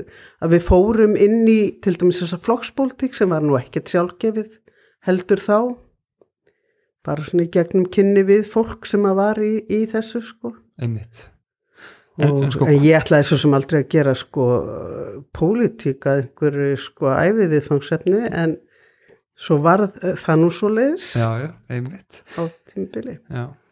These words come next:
Speaker 2: En á, en á þessum tíma voru, voru konur, sko, hver, hver var staða kvenna í, í þessu starfi öllu saman og í þessum svona, í þessum byltingum, getum við sagt?
Speaker 1: Eh, sko,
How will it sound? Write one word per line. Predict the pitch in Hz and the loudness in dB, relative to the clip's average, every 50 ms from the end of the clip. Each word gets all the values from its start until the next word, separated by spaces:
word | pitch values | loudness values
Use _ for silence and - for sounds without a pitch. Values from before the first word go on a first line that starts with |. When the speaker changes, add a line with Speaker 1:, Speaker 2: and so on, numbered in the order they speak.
| _ _ | _ _
Speaker 2:
En | - - 127 131 | -10 -6 -4 -2
á, | 135 156 | -2 0
en | 156 143 147 | 2 2 4
á | 147 156 | 4 2
þessum | 147 139 147 | 2 0 -2
tíma | 135 | 0
voru, | 131 135 139 131 - | 0 0 0 0 -2
voru | - 143 131 139 135 131 | -2 0 2 2 2 0
konur, | - - - 143 147 165 196 208 202 202 196 196 190 | -2 -2 0 2 2 4 4 2 2 2 0 -2 -4
sko, | 170 - - - 170 170 170 170 | -8 -10 -4 0 0 0 0 0
hver, | - 160 165 160 | -2 -4 -2 -2
hver | - 156 151 | 0 -2 -2
var | |
staða | 143 - 165 151 135 - | 0 0 0 0 0 0
kvenna | - 127 120 156 196 202 196 190 190 | 0 0 0 0 0 2 2 2 4
í, | 190 190 190 185 185 214 285 311 320 311 302 302 339 | 2 2 2 0 -2 -4 -8 -14 -18 -18 -18 -18 -14
í | 320 233 175 160 | -8 -8 -4 -2
þessu | 175 180 - - 185 | -2 -2 -2 -4 -6
starfi | 170 - - 185 190 185 180 180 | -4 -2 -2 -2 -2 -2 -4 -4
öllu | 185 180 214 180 | -6 -4 -4 -4
saman | - 190 185 185 175 151 147 160 | -4 -2 -2 -2 -4 -6 -8 -12
og | 214 190 165 151 156 156 160 | -14 -14 -12 -10 -10 -8 -6
í | 160 156 | -6 -4
þessum | 156 165 - - 165 151 | -4 -6 -4 -4 -6 -6
svona, | 156 160 160 156 - - _ _ _ _ - - - - _ _ _ _ _ - | -4 -4 -6 -6 -6 -10 _ _ _ _ -20 -20 -20 -20 _ _ _ _ _ -2
í | 127 | 0
þessum | 117 147 151 151 - - 139 | 2 2 0 0 0 -4 0
byltingum, | - 165 165 156 - - - 151 170 170 165 - | 2 2 2 2 0 -2 0 4 4 4 4 4
getum | 165 156 - 180 175 | 2 2 2 2 2
við | 165 156 | 4 2
sagt? | 180 185 170 - - - - - - - - _ _ _ _ - - - - _ _ _ _ _ _ _ _ _ _ _ | 0 -2 -2 -6 -12 -16 -16 -16 -16 -18 -20 _ _ _ _ -20 -20 -20 -20 _ _ _ _ _ _ _ _ _ _ _
Speaker 1:
Eh, | 156 165 143 139 143 139 135 139 135 127 | -6 -4 -2 -2 0 0 0 0 -2 -2
sko, | 117 - - - 131 120 | -4 -6 -8 -8 -6 -4